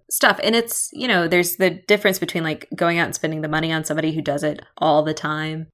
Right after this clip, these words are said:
every day, that is their career. Like, I'm not gonna even pretend that David's gonna be like, "Here's some illustrious, amazing, perfect piece of work," but he knows how to do it and he wants to do it. And so if he ever comes in and he's like, "I wanna make custom shelves for all of our stuff," I'll be like,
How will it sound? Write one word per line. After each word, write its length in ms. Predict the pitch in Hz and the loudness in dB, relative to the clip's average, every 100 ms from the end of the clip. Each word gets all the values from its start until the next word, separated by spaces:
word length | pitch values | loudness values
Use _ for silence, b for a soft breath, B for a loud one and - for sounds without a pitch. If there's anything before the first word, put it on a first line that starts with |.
| - | -8
every 340 | - 156 156 160 | -4 -2 0 0
day, 520 | 147 151 151 151 151 | 2 4 4 2 -2
that 200 | 156 151 | -4 -4
is 120 | 147 | -6
their 100 | 143 | -8
career. 680 | - 165 151 151 156 160 - | -8 -4 -2 -2 -2 -4 -6
Like, 220 | 156 151 - | -2 -2 -2
I'm 100 | 160 | -2
not 200 | 160 160 | -2 -2
gonna 260 | 156 151 - | -4 -6 -8
even 400 | - 170 156 147 - _ - | -4 -2 -2 -4 -10 _ -10
pretend 500 | 156 - 156 156 151 | -8 -4 -2 -2 -4
that 220 | 151 143 | -4 -2
David's 300 | 156 151 135 | -2 -4 -4
gonna 220 | 156 151 | -4 -4
be 120 | 156 | -4
like, 300 | 156 156 - - | -4 -6 -8 -8
"Here's 280 | 151 175 175 | -2 0 0
some 200 | 170 160 | -2 -2
illustrious, 760 | 156 160 - 170 156 147 - - B B B B | -2 -2 -2 -2 -2 -4 -8 -12 B B B B
amazing, 800 | 180 160 160 165 156 151 151 151 - | -4 0 0 0 0 -2 -6 -10 -10
perfect 520 | - 190 185 - - | 2 2 2 -6 -4
piece 200 | 160 151 | -2 -2
of 120 | 147 | -4
work," 400 | 151 165 - - B B B B | 0 0 0 -4 B B B B
but 320 | 165 143 - | 2 2 -2
he 160 | - 185 | -6 -2
knows 180 | 190 196 | 0 2
how 80 | 233 | 0
to 100 | 220 | 0
do 200 | 156 175 | 0 0
it 180 | 214 | 0
and 100 | - | -2
he 100 | 170 151 | -6 -6
wants 320 | 151 - - | -6 -8 -8
to 60 | |
do 180 | 277 320 | -2 0
it. 320 | 339 339 294 - | 0 0 -4 -4
And 160 | 202 | -4
so 120 | 196 175 | 0 0
if 100 | 170 | 0
he 140 | 214 | 2
ever 160 | 214 202 | 2 0
comes 300 | - 175 170 | -2 -2 0
in 180 | 160 165 | -2 -2
and 140 | 165 | -2
he's 160 | 156 156 | -2 0
like, 240 | 156 - | 0 0
"I 120 | 165 165 | -2 0
wanna 160 | 170 | 0
make 240 | 160 151 - | -2 -6 -4
custom 320 | 156 - 156 | -6 -4 -6
shelves 320 | 139 151 156 | -2 -4 -4
for 120 | - | -2
all 120 | 147 | 0
of 80 | 147 | 0
our 80 | 143 | -2
stuff," 380 | - 151 170 190 | -4 -2 -2 -4
I'll 80 | 185 | -8
be 120 | - | -8
like, 180 | 208 214 | -10 -10